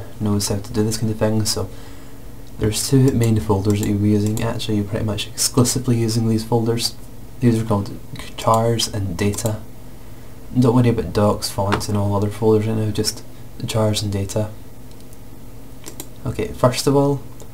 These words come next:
go on to chars and copy Kung Fu Man. Uh, I will be using the Kung Fu Man because I don't think, wait, I have K F M? One sec. You know I have K F M, okay, so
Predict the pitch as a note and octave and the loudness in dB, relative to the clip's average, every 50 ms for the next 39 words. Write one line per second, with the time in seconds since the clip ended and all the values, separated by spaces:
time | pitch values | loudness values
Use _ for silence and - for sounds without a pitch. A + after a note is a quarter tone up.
0 | - - - - - - - - B2 A#2+ A#2+ A#2+ A#2 A2+ - A2 G2+ - - G2 | -14 -14 -14 -14 -14 -10 -6 -2 2 4 6 6 6 4 2 -4 -4 0 2 2
1 | G2 G2 G2 G2+ G2+ - - - - - G#2+ G#2+ G2+ - - A#2 A2+ - A2 A2 | 4 4 4 2 0 -4 -6 -8 -6 -4 -2 -2 -2 -2 -2 -2 0 0 0 0
2 | - A2+ A2 G#2+ A2 - A#2 A2 A2+ A2+ A#2+ B2 A#2+ A#2+ - - - - - - | 0 0 0 0 0 2 2 2 4 4 4 2 2 0 -4 -10 -14 -14 -14 -14
3 | - - - - - - - - - - - - - - A2 G#2+ G#2 G2+ - - | -14 -14 -12 -12 -12 -12 -12 -12 -14 -14 -14 -10 -6 -4 -2 0 0 -2 -2 0
4 | A2 A#2 A2+ A2+ A2+ A2+ A2 A2 A2+ A2 G#2+ G#2 G#2 G#2+ G#2+ G2+ F#2+ G#2 G#2+ - | 0 2 2 4 4 2 2 2 2 2 2 2 2 0 -2 0 0 0 0 0
5 | - A#2+ A2 - - A#2 A2+ A#2 A2+ A2+ A2 G#2 - - - - G#2 G2 - G#2+ | 0 0 -2 -2 -2 -2 0 0 0 0 0 0 0 0 0 -2 -2 -2 0 -2
6 | G2+ - G#2+ G#2 - A2+ G#2+ - - - - G#2+ A#2+ - - G#2+ G#2+ A#2 B2 B2 | -2 -2 -2 -2 -2 -4 -4 -4 -4 -6 -6 -6 -6 -4 -4 -2 0 0 0 0
7 | - - - - - - D#3+ D3+ C#3+ - D3+ D3 D3 C3+ - - - - A2+ A2 | -2 -4 -6 -6 -2 0 0 2 4 4 4 4 4 2 -4 -6 -8 -6 -6 -4
8 | - - G#2 G2 - - - - - - - C#3 C3+ B2+ A#2+ A2+ G#2+ A2 A2 A2 | -4 -4 -6 -6 -8 -10 -12 -12 -10 -4 2 4 6 8 8 8 6 4 2 2
9 | - - G#2+ G2+ G2+ - F#2 F#2+ G2+ - A2 A2 - - G2+ | 0 -2 -6 -6 -4 -4 -6 -6 -6 -4 -4 -4 -4 -6 -6